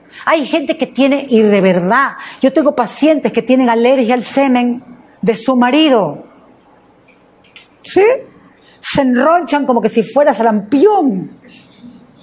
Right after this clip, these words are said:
Entonces le digo, "No, se lo trague, vaya, escúpalo". Yo siempre digo eso.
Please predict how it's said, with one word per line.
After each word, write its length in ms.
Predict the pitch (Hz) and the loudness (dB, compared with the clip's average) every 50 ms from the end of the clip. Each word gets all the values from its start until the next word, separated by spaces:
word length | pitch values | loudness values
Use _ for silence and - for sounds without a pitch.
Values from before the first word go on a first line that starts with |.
| - - - - _ _ _ - | -20 -20 -20 -20 _ _ _ -4
Entonces 340 | 277 - - - - 370 | -2 0 0 0 0 0
le 100 | 359 - | 0 2
digo, 260 | - 370 320 349 254 - - | 2 2 2 0 -2 0 2
"No, 240 | 247 277 403 381 294 | 2 2 2 2 -2
se 160 | - - 370 | 0 2 2
lo 160 | 349 381 370 | 2 2 2
trague, 400 | 381 - 440 453 440 427 359 339 | 2 2 2 2 2 2 2 0
vaya, 240 | 226 214 - - 403 | 0 0 0 0 0
escúpalo". 920 | - - - - - 269 226 214 226 - 240 214 226 220 190 175 160 147 - - - - - - - - _ _ _ _ _ _ _ _ _ | -2 -4 -6 -2 2 2 2 2 2 0 -2 0 0 0 0 0 0 -2 -6 -12 -20 -20 -20 -20 -20 -20 _ _ _ _ _ _ _ _ _
Yo 100 | - 381 | -4 -2
siempre 360 | - - - 233 208 - 185 | -2 0 -2 0 0 0 0
digo 280 | 170 170 156 151 160 165 | 0 0 0 -2 -2 -4
eso. 320 | 165 165 - - - - | -4 -8 -16 -16 -20 -20